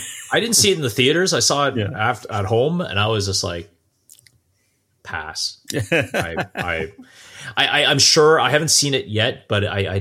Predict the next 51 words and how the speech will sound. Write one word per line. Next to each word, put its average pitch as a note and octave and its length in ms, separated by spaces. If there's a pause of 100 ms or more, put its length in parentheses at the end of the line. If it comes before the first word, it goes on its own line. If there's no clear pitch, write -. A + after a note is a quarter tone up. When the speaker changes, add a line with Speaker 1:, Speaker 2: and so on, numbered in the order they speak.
(120)
Speaker 1:
I G2+ 40
did A#2+ 220
notice A2 360
it A2 160
on F#2+ 260
the, E2+ 380
on F2 120
the E2+ 80
scroll F#2+ 640
on F2 100
the F2 80
menu, G2+ 460
which - 180
is, F2 240
uh, E2+ 260
Black F#2 260
Adam. E2+ 380 (1040)
Speaker 2:
I G2+ 100
saw G#2 180
Black F2+ 280
Adam. D#2+ 380 (220)
Um, D#2+ 640
Speaker 1:
And, F#2+ 160
and, G2 260 (440)
and F2+ 140
what, G#2+ 180
do G2 440
you G2 60
say G2 120
that G2 100
was F#2+ 220
the G2 80
worst F#2 300
movie F#2+ 200
of F#2 60
the F#2 40
year? G2+ 260 (1000)
Speaker 2:
Oh, C3+ 120 (100)
<laughs> - 80
I F#3 120
don't A3+ 200
know F#3+ 120
if E3 80
it D3+ 80
was C#3+ 160
the B2+ 100
worst A#2 320
movie A2+ 260
of A2+ 140
the G#2 60
year. A2+ 260